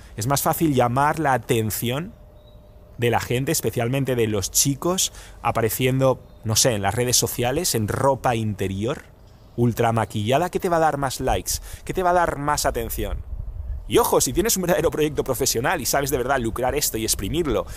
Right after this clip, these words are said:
y tienes algo mucho más importante en mente y lo utilizas como herramienta, no tengo absolutamente nada que decir. Pero la inmensa mayoría de mujeres que hacen eso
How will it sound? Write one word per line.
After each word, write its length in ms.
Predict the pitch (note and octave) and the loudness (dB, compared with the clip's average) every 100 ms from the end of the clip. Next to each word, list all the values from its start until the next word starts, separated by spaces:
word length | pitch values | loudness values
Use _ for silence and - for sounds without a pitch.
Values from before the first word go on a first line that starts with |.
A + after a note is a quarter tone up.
| - - | -14 -10
y 80 | A2+ | -4
tienes 260 | C#3+ D#3+ | 0 0
algo 300 | D#3+ C3 G#2+ - | 0 0 -4 -6
mucho 640 | A#2 C3 G#3 A#3+ - D#3 | -4 -2 -2 -2 0 0
más 380 | B2 B2 B2+ - | 2 0 0 -2
importante 640 | A2 G2+ G2 B2 A#2 G2 | -4 -4 -4 -4 -4 -4
en 100 | F2+ | -6
mente 380 | A2+ C3+ G2 F2 | -4 -2 -2 -4
y 80 | - | -4
lo 80 | A2 | -6
utilizas 420 | - C#3+ D#3 - | -4 -2 0 -2
como 140 | B2 | -2
herramienta, 420 | D#3 D3 B2+ B2+ C3 | -2 0 -2 0 -2
no 140 | C3 | -2
tengo 200 | C#3 C#3+ | -2 0
absolutamente 800 | C#3 - B2 B2+ A#2+ B2+ A2+ G#2+ | 0 0 -2 -2 -2 -2 -4 -6
nada 400 | G#2 G#2 A2+ G2 | -4 -2 -2 -2
que 80 | G2 | -2
decir. 340 | G#2+ - A#2 - - - - - - | -2 -4 -6 -8 -16 -16 -16 -14 -4
Pero 240 | B2+ A#2 | 0 2
la 80 | A2 | 2
inmensa 560 | G#2 G#2+ E3 G#3 - F3+ | 0 -4 -4 -2 0 0
mayoría 380 | D3+ C#3 D3+ C3 | 0 0 0 0
de 60 | |
mujeres 360 | B2 - B2+ - | -2 -4 -2 0
que 80 | C#3+ | 0
hacen 240 | - B2+ | -2 -2
eso 400 | C3 - E2+ | 0 0 -2